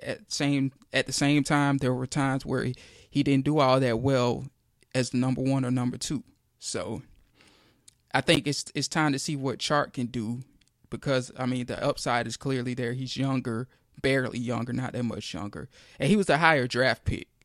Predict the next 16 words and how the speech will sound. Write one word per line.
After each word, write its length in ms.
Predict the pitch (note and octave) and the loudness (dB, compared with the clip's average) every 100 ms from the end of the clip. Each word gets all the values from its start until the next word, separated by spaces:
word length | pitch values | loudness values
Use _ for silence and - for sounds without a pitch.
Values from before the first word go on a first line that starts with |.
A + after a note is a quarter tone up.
| _ | _
So 220 | - B2+ | 0 4
that's 180 | D3+ - | 4 2
kinda 240 | F#3 D3 | 2 4
why 160 | B2+ A2+ | 4 4
I 100 | A#2+ | 4
rank 240 | A2+ A#2 | 2 -2
him 260 | - A#2 A#2 _ | 0 -2 -2 _
ahead 280 | A#2 A#2+ - | -8 -4 -4
of 80 | - | -4
Cole 360 | A2+ - - - | -4 -4 -6 -8
in 80 | - | -8
terms 320 | - B2+ - | -8 -8 -8
of 200 | E2 A#2 _ _ _ - | -12 -14 _ _ _ -8
that 240 | C3 A#2 - | -2 -2 0
trio 600 | - C3 A#2 G#2+ - - | -2 0 -2 -2 -4 -10
of 220 | A#2+ A2+ | -6 -6